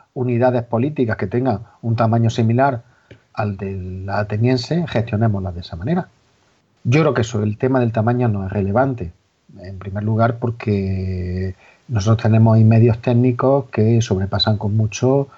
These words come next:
los medios de los que disponían los atenienses, que cuando empezaban una asamblea la tenían que terminar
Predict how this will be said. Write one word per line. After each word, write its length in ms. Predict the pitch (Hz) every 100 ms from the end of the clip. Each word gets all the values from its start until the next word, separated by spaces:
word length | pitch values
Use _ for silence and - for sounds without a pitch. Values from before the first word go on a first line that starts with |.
| _ _
los 160 | 98 95
medios 260 | 92 101 104
de 80 |
los 100 | 104
que 120 | - 101
disponían 440 | 95 101 104 101
los 120 | 98
atenienses, 560 | 95 98 131 156 - 98
que 100 | 98
cuando 260 | 95 90
empezaban 420 | 101 98 - 104 110
una 180 | 110
asamblea 640 | 107 117 104 117 127 156 - _ - _ 117
la 140 | 110
tenían 280 | 104 110 110
que 100 | 113
terminar 560 | 117 117 113 120 135